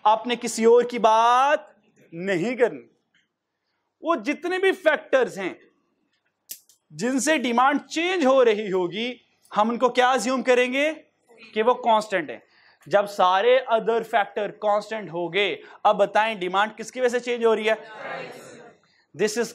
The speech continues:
called law of demand। अब ये इनका क्या criteria, वो इंशाल्लाह आने वाले वक्त में बता दूंगा कि इनका क्या role है,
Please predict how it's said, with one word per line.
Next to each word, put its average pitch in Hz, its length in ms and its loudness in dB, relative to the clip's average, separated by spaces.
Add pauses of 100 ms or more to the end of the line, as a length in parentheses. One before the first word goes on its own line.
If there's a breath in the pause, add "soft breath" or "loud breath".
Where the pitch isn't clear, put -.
called 196 320 2 (220)
law 180 260 4
of 156 140 -6
demand। 113 440 -14 (1500 soft breath)
अब 208 300 2
ये 247 480 0 (140)
इनका 277 360 4
क्या 320 240 2
criteria, 285 720 -2 (720 soft breath)
वो 226 100 4
इंशाल्लाह 247 440 2
आने 220 340 0
वाले 220 220 2
वक्त 202 220 0
में 180 100 -4
बता 151 220 0
दूंगा 190 160 -2
कि 214 120 -8
इनका 220 420 -2
क्या 208 320 2
role 160 320 -4
है, 117 200 -16